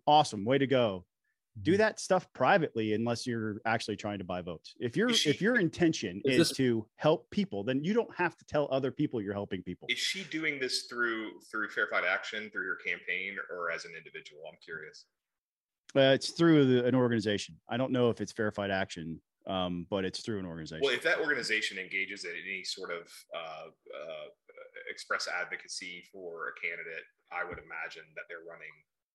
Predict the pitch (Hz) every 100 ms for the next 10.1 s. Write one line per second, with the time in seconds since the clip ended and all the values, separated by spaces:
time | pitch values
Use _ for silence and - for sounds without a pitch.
0 | 113 95 92 85 80 80 80 _ - -
1 | 85 - - 90 82 82 78 - 82 78
2 | 78 - 69 65 73 - 76 - - -
3 | 58 - - 151 127 - - _ _ _
4 | - - - - - - - - 143 135
5 | - - _ 127 127 117 107 98 - 110
6 | - - 80 - 113 - 117 113 170 165
7 | 156 190 170 151 - 127 117 101 95 -
8 | - - - - _ _ _ _ _ _
9 | _ - - - 151 139 113 156 156 139
10 | 143